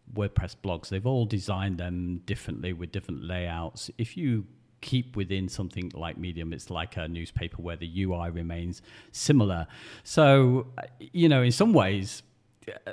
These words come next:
the customization of it, the being looking different, can, can I, can also be a bit of a, uh, a user experience issue, I think, for the readers as well. So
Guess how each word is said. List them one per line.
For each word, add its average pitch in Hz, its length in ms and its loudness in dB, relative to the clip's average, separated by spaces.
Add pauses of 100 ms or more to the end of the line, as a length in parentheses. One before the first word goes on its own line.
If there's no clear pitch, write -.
the 135 260 -2
customization 117 1080 2
of 90 100 -6
it, 92 180 -6
the 101 160 -2
being 110 520 -2
looking 107 300 0
different, 98 500 -2
can, 117 320 4
can 139 220 -2
I, 147 200 2
can 123 340 2
also 160 240 4
be 101 160 -2
a 95 60 -2
bit - 160 -2
of 92 100 -4
a, 101 120 0 (560)
uh, - 200 -10
a 104 100 -4
user 113 360 2
experience 113 720 2
issue, 95 420 0
I 101 80 2
think, 131 320 2
for 127 160 -4
the 110 120 0
readers 113 460 2
as 101 160 -6
well. 104 280 -2
So 98 320 -4